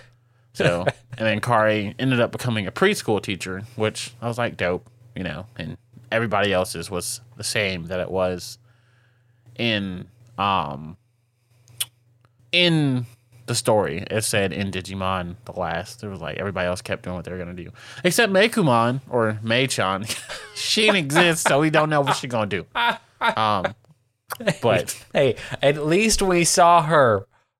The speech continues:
Speaker 2: for about forty-three frames of this film, okay?
Speaker 1: Yeah.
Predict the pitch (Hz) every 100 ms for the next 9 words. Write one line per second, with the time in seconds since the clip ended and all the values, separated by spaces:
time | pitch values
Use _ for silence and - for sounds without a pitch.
0 | _ 143 143 143 147 139 - - 156 160
1 | 175 175 185 170 165 165 151 143 131 135
2 | 117 123 - - 123 117 - _ - 123
3 | 127 143 - _ _ - 131 104 90